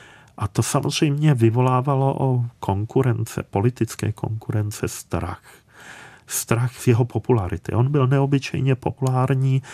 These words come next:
nejenom ve své obci, ale vlastně v rámci těch soukromých zemědělců. Cestoval nejenom po tom plzeňském volebním kraji, ale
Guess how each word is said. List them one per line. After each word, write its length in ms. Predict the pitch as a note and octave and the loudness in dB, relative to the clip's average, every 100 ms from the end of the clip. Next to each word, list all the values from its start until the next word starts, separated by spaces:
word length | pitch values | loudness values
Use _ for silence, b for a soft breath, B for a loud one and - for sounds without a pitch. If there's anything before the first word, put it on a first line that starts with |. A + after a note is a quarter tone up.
| B B B | B B B
nejenom 380 | A2+ A#2+ D3+ B2+ | 4 4 4 4
ve 100 | A2 | 2
své 340 | A2+ C3 A#2 - | 2 2 2 0
obci, 540 | F#2+ - - A2 A2 | -4 -6 -4 0 0
ale 300 | - G#2+ G#2+ | 2 0 0
vlastně 500 | A2 A2+ - B2+ B2+ | 0 0 0 0 2
v 80 | A2 | 2
rámci 760 | G#2 G#2 - - - B2 A#2+ - B B B | 2 2 -2 -2 2 4 2 0 B B B
těch 240 | - B2 - | -2 -2 0
soukromých 680 | A2 G2 A#2 A#2+ A#2+ A#2 | -2 0 0 2 2 2
zemědělců. 1080 | A2 G#2+ G#2+ G#2 G#2+ G#2 - - G2+ G2+ - B B B | 2 0 2 2 2 0 -2 0 2 2 0 B B B
Cestoval 880 | - - A#2+ - - C3+ A#2+ G#2 F#2+ - - | -2 0 0 -2 -2 0 2 0 -2 -2 0
nejenom 400 | G#2+ G#2+ A#2 A#2 | 2 2 4 2
po 200 | A2 A2+ | 0 -2
tom 280 | G#2 G#2 G#2+ | -2 -2 -4
plzeňském 680 | G2+ A2 - G#2+ A2 - G#2+ | 0 0 2 0 -2 -2 -2
volebním 460 | G#2+ G#2 G#2+ A2 A2 | 0 0 0 -2 -2
kraji, 340 | - A#2 B2 | -2 0 2
ale 200 | B2 A#2+ | 2 0